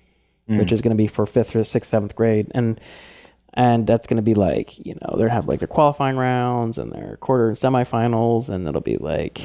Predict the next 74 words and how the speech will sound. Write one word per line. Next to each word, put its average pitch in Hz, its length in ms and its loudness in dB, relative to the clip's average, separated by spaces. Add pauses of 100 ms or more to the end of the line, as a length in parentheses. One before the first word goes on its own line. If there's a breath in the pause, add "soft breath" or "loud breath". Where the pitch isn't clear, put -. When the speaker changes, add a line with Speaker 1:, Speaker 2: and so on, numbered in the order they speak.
(200)
Speaker 2:
all 123 120 0
the 117 60 -2
kids 127 160 -2
will 107 60 0
be 110 100 2
up 107 100 0
at 95 60 -2
the 113 60 -8
board 113 480 2
in 104 60 -2
Speaker 1:
Are - 20 -10
Speaker 2:
front 123 140 2
Speaker 1:
they, 143 100 6
Speaker 2:
of 147 60 4
this - 60 -6
big 120 100 0
auditorium. 113 260 2
Speaker 1:
is 117 40 4
that 123 200 4
by 139 160 4
age, 196 220 0
or 123 80 0
are 110 60 4
they 110 160 4
up 107 160 0
against 104 540 -4 (160)
just - 280 -6 (160)
other, 92 300 0
eight, 95 160 0
is 95 120 -2
they 98 100 2
up 92 120 -2
against 95 260 -4
eighteen-year-olds? 90 680 -2
Speaker 2:
No, 180 160 6
no, 160 120 4
no, 151 140 2
no. 135 160 0
They're 147 120 2
just 151 220 -4
the, 156 100 4
this, 151 240 0
this, 170 140 -4
just, 170 340 -4
just 170 180 0
within 123 280 2
Math 107 200 -2
Academy. - 440 -6
Speaker 1:
Okay, 113 300 2 (160)
got 92 140 0
it, - 80 -12
Speaker 2:
Fifth 147 100 4
Speaker 1:
yeah. - 60 -2
Speaker 2:
graders 127 220 2
or 120 80 -2
sixth, - 320 -6
you 143 120 0
know. 117 180 2 (560 loud breath)
But 170 140 4
I, 196 240 8
I 202 40 8
just 202 80 0
want 175 140 2
the 156 60 -16
kids 139 180 2
an 127 80 4
opportunity 120 480 0
to 107 200 0
kinda 76 420 -4 (220)
show 135 240 4
off 120 120 2
what 127 100 -4
they 127 100 2
know. 127 560 2